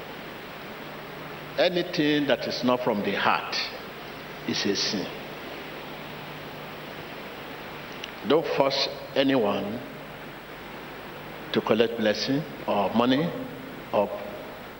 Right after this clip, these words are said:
possession or property. You try to persuade them to collect, to tell them this, this, this, the Bible say this, what the Bible say,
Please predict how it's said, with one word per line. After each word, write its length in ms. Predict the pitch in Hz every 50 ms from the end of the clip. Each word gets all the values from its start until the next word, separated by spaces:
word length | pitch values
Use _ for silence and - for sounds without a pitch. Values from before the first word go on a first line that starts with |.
| - - -
possession 520 | - - - - 139 147 - - 165 185 190 - - - - - - - - - - - -
or 140 | 101 107 -
property. 580 | - 139 127 - - 151 - - 175 180 190 - - - - - - - - - - - - - - - - - - -
You 80 | 113 110 - -
try 160 | - 143 143 143
to 140 | - 139 117 -
persuade 420 | - 139 - - - 156 147 143 -
them 220 | 135 135 135 131 - -
to 80 | 117 -
collect, 460 | - 113 113 127 135 - - - -
to 120 | - - -
tell 160 | - 143 139
them 260 | 123 131 127 123 127 -
this, 180 | 127 131 127 127
this, 200 | 131 131 131 131
this, 180 | 135 135 131 123
the 80 | 117 107
Bible 320 | - 123 127 131 131 135
say 200 | - - 131 127
this, 200 | 135 135 123 -
what 180 | - 127 127 127
the 80 | 127 117
Bible 320 | 131 127 127 127 135 131
say, 200 | - 139 139